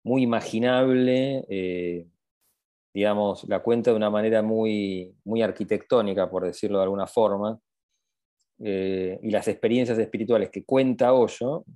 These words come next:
que él tuvo en la gran mayoría en la India, digamos, en la India siendo joven,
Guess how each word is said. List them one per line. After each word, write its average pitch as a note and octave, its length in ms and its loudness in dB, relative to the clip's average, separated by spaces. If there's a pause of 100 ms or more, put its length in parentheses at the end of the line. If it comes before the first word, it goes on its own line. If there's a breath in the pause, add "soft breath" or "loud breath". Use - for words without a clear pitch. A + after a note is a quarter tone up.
que G2 100 -6
él G2 160 -6
tuvo G2+ 560 0 (760)
en G2 220 -4
la F#2+ 80 -2
gran G#2+ 220 2
mayoría G#2 340 0
en G#2 80 0
la G#2+ 120 4
India, B2 400 2
digamos, G#2 540 0
en G2 140 -10
la G2+ 100 -2
India A2 300 0
siendo G#2 280 -4
joven, C3 420 2